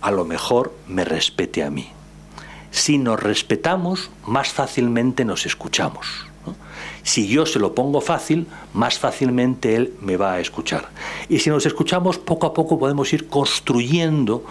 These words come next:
un espacio en el cual empezamos a darnos cuenta de que hay cosas en las que sí estamos de acuerdo. Vamos estableciendo un trabajo.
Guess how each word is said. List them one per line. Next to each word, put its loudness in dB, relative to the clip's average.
un 4
espacio 0
en 2
el 0
cual 2
empezamos 0
a 0
darnos 0
cuenta 0
de 0
que 0
hay 0
cosas -2
en 0
las 0
que -6
sí 0
estamos -4
de 0
acuerdo. -8
Vamos 0
estableciendo 0
un 0
trabajo. -4